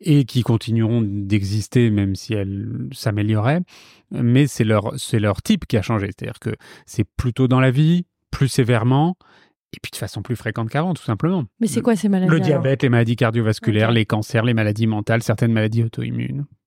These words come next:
Speaker 1: Voilà, des maladies qui ne frappent pas l'œil. C'est pas comme l'amiante, par exemple. L'amiante, l'avantage de l'amiante, même si l'amiante a été un énorme fléau,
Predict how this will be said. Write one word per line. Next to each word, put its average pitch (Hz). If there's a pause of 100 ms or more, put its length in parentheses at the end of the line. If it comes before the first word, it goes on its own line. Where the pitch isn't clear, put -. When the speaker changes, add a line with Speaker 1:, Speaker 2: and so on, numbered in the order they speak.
Speaker 1:
Voilà, -
des 135
maladies 117 (160)
qui -
ne 113
frappent -
pas 127
l'œil. 131 (440)
C'est -
pas 143
comme 117
l'amiante, 123
par 120
exemple. 120
L'amiante, 147 (220)
l'avantage 143
de 107
l'amiante, 147
même 113
si -
l'amiante 113
a 120
été 117
un 110
énorme 113
fléau, 156